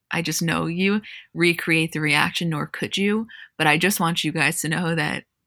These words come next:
she wasn't well when it first happened. There was a lot of, like, a lot of chaos going on in Julie's mind.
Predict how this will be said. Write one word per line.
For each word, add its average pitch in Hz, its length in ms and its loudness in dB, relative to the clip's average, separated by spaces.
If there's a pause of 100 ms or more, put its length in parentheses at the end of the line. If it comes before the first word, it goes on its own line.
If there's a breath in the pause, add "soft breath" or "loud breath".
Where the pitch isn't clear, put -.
she - 240 0
wasn't 160 380 0
well 85 260 -2
when - 120 -6
it - 100 -10
first - 280 -10
happened. - 360 -6
There 156 80 -4
was 160 160 -6
a 156 60 -4
lot 156 320 0
of, - 200 -8
like, - 280 -8 (520 soft breath)
a 190 60 -6
lot 180 380 4
of 185 280 -2
chaos 170 480 2
going - 280 -4
on - 120 -6
in - 100 -6
Julie's - 320 -8
mind. - 340 -6